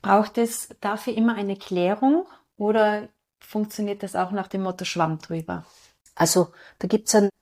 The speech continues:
Speaker 2: substanziellen Unterschied zwischen Vergebung und Versöhnung. Die Vergebung ist ein innerer Prozess, der mit der eigenen Haltung zu tun hat,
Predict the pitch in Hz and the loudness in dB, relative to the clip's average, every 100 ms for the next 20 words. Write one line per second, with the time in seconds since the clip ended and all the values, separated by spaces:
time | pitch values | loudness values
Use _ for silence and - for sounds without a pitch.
0 | _ - - 277 - 247 220 202 190 - | _ -6 -2 0 4 4 8 8 8 6
1 | 269 277 - 226 - 202 - 180 165 170 | 4 4 2 0 2 0 0 -2 0 6
2 | 185 180 170 - 147 - - 147 160 214 | 6 6 2 0 2 2 4 6 6 6
3 | 294 _ _ - 185 170 - 190 247 254 | 4 _ _ -2 0 2 6 8 8 6
4 | - - 180 - - - 220 254 247 247 | 2 -4 0 -2 -2 4 6 8 4 2
5 | 240 - 254 320 - - _ _ _ - | -2 4 4 6 2 -4 _ _ _ 2
6 | 190 190 - - 170 185 170 151 165 208 | 4 4 4 4 4 4 2 2 2 4
7 | 285 277 - 233 233 269 277 339 - | 4 2 2 -2 2 4 2 -2 -6